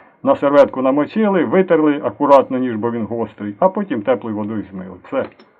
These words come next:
Це зробити обов'язково. Любу пасту, яку ви не використовували, краще її змивати.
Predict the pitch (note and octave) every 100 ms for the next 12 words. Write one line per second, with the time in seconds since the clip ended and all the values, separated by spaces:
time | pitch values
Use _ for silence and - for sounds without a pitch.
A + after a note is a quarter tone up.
0 | _ _ _ _ - - - - G3 F#3+
1 | C#3 C#3 D3+ A#2 G#2 G#2+ G#2 - G#2 C3
2 | D#3 C#3+ C3 A2 A#2 G#2+ A#2 A#2+ B2+ C3
3 | F3+ - - A#3+ F#3 C3+ C3+ E3 D#3+ B2
4 | A#2 C3 G#2+ G#2+ G2 F#2 -